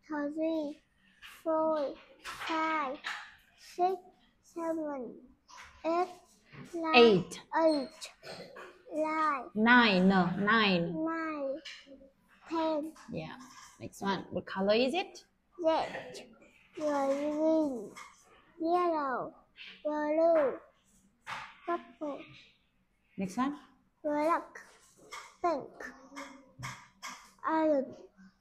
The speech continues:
Speaker 1: brown.
Speaker 2: Brown.
Speaker 1: Brown, white.
Speaker 2: What is your favorite color?
Speaker 1: I like pink.
Speaker 2: Good. Next one. Now, let's tell me about the letter. Letter?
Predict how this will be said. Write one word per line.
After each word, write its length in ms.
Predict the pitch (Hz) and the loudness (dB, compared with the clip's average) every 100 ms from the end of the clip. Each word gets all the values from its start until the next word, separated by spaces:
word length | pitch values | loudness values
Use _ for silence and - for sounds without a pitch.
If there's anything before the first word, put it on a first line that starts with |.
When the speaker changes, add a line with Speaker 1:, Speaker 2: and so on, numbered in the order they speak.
| _ _ _ - - _ _ - _ _ _ | _ _ _ -20 -20 _ _ -20 _ _ _
Speaker 1:
brown. 720 | 285 302 294 311 330 311 294 349 - _ _ - | -4 -2 0 0 0 -2 -6 -14 -20 _ _ -4
Speaker 2:
Brown. 640 | 180 214 240 220 160 151 - | 2 4 6 4 0 -4 -12
Speaker 1:
Brown, 720 | 311 294 285 311 320 311 294 285 - _ _ _ - | -8 -6 -4 -4 -4 -6 -10 -14 -20 _ _ _ -8
white. 340 | 320 302 240 - - - - - | -2 0 -2 -6 -16 -18 -20 -2
Speaker 2:
What 140 | 254 | 2
is 200 | 277 254 | 4 4
your 200 | 214 220 220 | 4 2 4
favorite 480 | 277 262 247 254 - | 2 4 4 2 2
color? 520 | 269 220 175 170 - - - - - - - - 302 | 6 6 4 2 -10 -16 -20 -20 -20 -20 -20 -14 -8
Speaker 1:
I 440 | 311 311 330 320 | -6 -4 -4 -4
like 320 | 320 311 320 320 349 | -2 -4 -6 -4 -2
pink. 300 | 339 - - - _ _ _ _ 208 | -2 -4 -16 -20 _ _ _ _ 2
Speaker 2:
Good. 380 | 170 156 - - _ - - _ - | 2 2 -4 -16 _ -20 -20 _ -8
Next 180 | 208 269 | -2 4
one. 240 | 294 294 - - | 6 4 0 4
Now, 200 | 226 190 - | 4 4 -2
let's 180 | 196 - - | -6 -6 -16
tell 160 | - 202 | -8 -4
me 160 | 202 | 0
about 220 | 196 196 180 | 2 2 0
the 100 | 190 | 0
letter. 360 | 196 190 175 - - - - _ - _ - | 0 -2 -12 -12 -16 -20 -20 _ -20 _ -4
Letter? 360 | 202 226 285 | 0 2 0